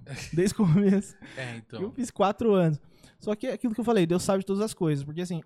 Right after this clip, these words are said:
Speaker 2: uma, uma das coisas que eu aproveitei muito nessa questão do curso de licenciatura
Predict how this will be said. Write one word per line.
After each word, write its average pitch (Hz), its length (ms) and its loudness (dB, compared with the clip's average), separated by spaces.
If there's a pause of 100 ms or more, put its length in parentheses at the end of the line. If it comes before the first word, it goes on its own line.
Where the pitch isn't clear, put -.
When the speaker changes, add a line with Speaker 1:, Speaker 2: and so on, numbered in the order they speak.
Speaker 2:
uma, 196 260 -2
uma 196 160 0
das 226 140 -2
coisas 175 160 -2
que - 60 -6
eu 170 40 0
aproveitei 160 420 -2
muito 170 640 0 (600)
nessa 151 280 -4
questão 160 300 -6
do 143 80 -2
curso 139 220 0
de 139 80 -8
licenciatura 151 580 -2